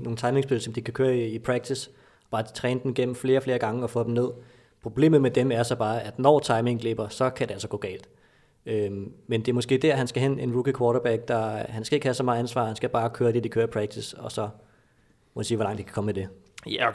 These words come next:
Speaker 2: men og Kaiser er, var vel heller ikke valget, øh, sådan lidt et, et, må-, måske et, et valg, man lidt tog i anden runde af årets draft for ligesom at please fansene lidt, og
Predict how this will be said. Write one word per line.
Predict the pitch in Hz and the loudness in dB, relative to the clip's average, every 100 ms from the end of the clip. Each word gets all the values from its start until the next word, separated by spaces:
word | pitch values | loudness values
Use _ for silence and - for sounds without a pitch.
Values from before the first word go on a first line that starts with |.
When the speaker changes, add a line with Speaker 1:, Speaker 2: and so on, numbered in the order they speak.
| 110 | 0
Speaker 2:
men | 117 | 0
og | 107 | 0
Kaiser | - 123 127 127 | 4 8 10 10
er, | 101 | 8
var | 104 104 | 6 2
vel | 101 104 | 2 2
heller | 104 120 110 | 6 10 10
ikke | 110 - - | 8 4 2
valget, | 107 117 110 101 | 6 8 8 8
øh, | 101 101 104 101 101 - - - - - - _ - | 6 6 4 2 -2 -12 -20 -20 -20 -20 -20 _ -10
sådan | - 107 | -2 6
lidt | 110 104 | 6 8
et, | 101 - - - - | 4 2 -10 -16 -8
et, | 107 | -4
må-, | 107 | -2
måske | 104 107 123 120 | 2 2 8 8
et, | 107 | 8
et | 117 110 | 6 8
valg, | 127 123 | 8 8
man | 117 | 6
lidt | 123 123 | 6 8
tog | 160 127 | 10 12
i | |
anden | 123 127 | 12 10
runde | 131 127 | 10 12
af | 113 110 107 | 12 12 12
årets | 117 113 | 12 12
draft | 117 113 | 10 10
for | 120 113 | 10 8
ligesom | 117 117 110 | 8 6 4
at | 104 | 4
please | 120 123 | 4 4
fansene | 123 123 - 113 | 6 4 4 8
lidt, | 110 110 | 10 10
og | 104 104 | 10 10